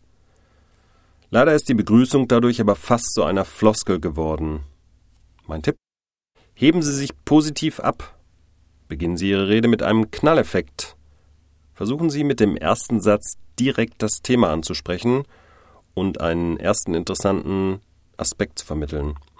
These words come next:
Der Effekt dieser Technik liegt auf der Hand.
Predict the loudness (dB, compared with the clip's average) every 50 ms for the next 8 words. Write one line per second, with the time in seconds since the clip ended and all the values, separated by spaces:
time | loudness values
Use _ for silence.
0 | _ _ _ _ _ _ _ _ _ _ _ _ _ _ _ _ _ _ _ _
1 | -12 -10 -10 -8 -6 -6 -6 -4 -4 -2 0 0 0 0 -2 -4 -2 -2 -4 -2
2 | -2 -4 -4 -2 -2 -4 -2 0 0 2 2 2 2 0 -6 -8 -12 -16 -18